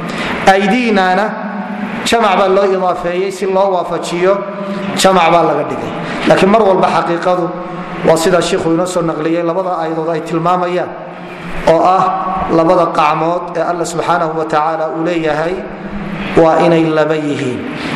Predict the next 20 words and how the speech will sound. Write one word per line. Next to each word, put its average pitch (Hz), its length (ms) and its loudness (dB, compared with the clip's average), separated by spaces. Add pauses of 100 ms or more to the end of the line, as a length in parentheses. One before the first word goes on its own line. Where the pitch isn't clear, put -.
(520)
Ee, 165 680 4
taana 170 340 4 (400)
qaacidadii 160 640 0 (120)
aynu 170 200 0
sheegnay 156 420 -4
baa 160 180 0
xoojinaysa, 156 680 -2 (800)
oo 160 120 6
ah 180 220 4 (100)
Carabtu 180 460 2
haddii 160 380 0
ay 160 160 -2
sheegaan, 160 480 0 (1160)
tafniye 170 460 4
hadday 170 280 2
isticmaalaan, 151 760 -2 (640)
cadadun 165 400 4
bay 156 100 4
uga 143 220 0
jeedaan. 117 480 -6